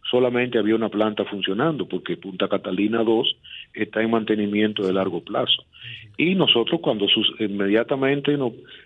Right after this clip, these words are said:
se percató de que había algo, se tumbó Punta Catalina uno y se paró toda la operación para, para ver si,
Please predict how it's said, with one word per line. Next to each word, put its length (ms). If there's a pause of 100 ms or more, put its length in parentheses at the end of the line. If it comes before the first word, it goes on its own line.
(140)
se 80
percató 640
de 100
que 80
había 340
algo, 360 (400)
se 100
tumbó 500
Punta 240
Catalina 520
uno 440 (220)
y 80
se 140
paró 320
toda 240
la 60
operación 720 (480)
para, 460
para 220
ver 360
si, 140